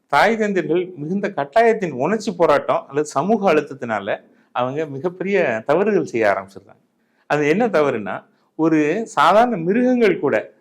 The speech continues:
சிங்கத்துல இருந்து நாய் வரைக்கும் எடுத்துக்கோங்க, தன் குட்டியை தான் எப்படி வளர்க்க வேண்டும்ங்கிற ஒரு மிக தெளிவான நிலையில இருக்கும். தன்னுடைய எஜமானனை கூட ஒரு மரபுக்கு, ஒரு வழிக்கு மேல அது உரிமையை கொண்டாட விடாது.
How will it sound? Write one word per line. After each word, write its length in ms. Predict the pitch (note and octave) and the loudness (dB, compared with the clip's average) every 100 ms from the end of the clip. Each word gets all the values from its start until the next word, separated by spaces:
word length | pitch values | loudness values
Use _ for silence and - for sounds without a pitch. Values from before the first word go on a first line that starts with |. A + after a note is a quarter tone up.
| _ | _
சிங்கத்துல 480 | - - F3+ G#3+ E3+ | -16 -8 -4 -2 -2
இருந்து 240 | C#3 F3 | -2 -4
நாய் 300 | B2+ C3 D#3 | -2 0 0
வரைக்கும் 280 | C#3+ D3+ C3 | 0 -2 -4
எடுத்துக்கோங்க, 320 | A2+ G2+ - _ _ | -6 -10 -12 _ _
தன் 300 | - D#3+ F3+ | -2 0 -2
குட்டியை 380 | F#3 F#3+ A3 G3+ | -8 -6 -4 -2
தான் 300 | C#3+ D#3 E3+ | 0 0 0
எப்படி 300 | D#3 D3+ F3 | -2 -2 0
வளர்க்க 340 | C3 C#3 C#3 | 0 2 2
வேண்டும்ங்கிற 720 | D3 C3+ C#3 C#3 C3+ B2+ F3 F#3+ _ | 0 -2 -4 -6 -4 -4 -4 -8 _
ஒரு 180 | A2 A#2 | -12 -8
மிக 200 | B2+ F#3+ | -4 -4
தெளிவான 580 | G3 F3 F#3+ A3 G#3+ F3 | -2 -2 0 2 2 0
நிலையில 320 | B2+ A#2+ A2 | -2 -2 -2
இருக்கும். 180 | - _ _ | -6 _ _
தன்னுடைய 320 | B2+ B2 A#2 B2 | -10 -6 -2 -2
எஜமானனை 480 | G3 A3+ G#3+ E3 | 0 0 0 -2
கூட 200 | D3 F3+ | -4 -6
ஒரு 140 | D3 A#2 | -6 -6
மரபுக்கு, 480 | A#2 D3 D#3+ D3+ A#2+ | -2 -2 -2 -6 -10
ஒரு 140 | A#2 A2+ _ _ _ - | -12 -16 _ _ _ -6
வழிக்கு 300 | D#3 F#3+ F3+ | -2 -2 -4
மேல 340 | D#3 D#3 A#2+ A#2+ | -2 -2 -4 -6
அது 180 | A#2 B2 | -8 -6
உரிமையை 320 | D3+ C#3+ B2+ | -8 -6 -8
கொண்டாட 340 | A#2 A#2+ A#2 | -8 -6 -6
விடாது. 240 | G#2 - | -8 -10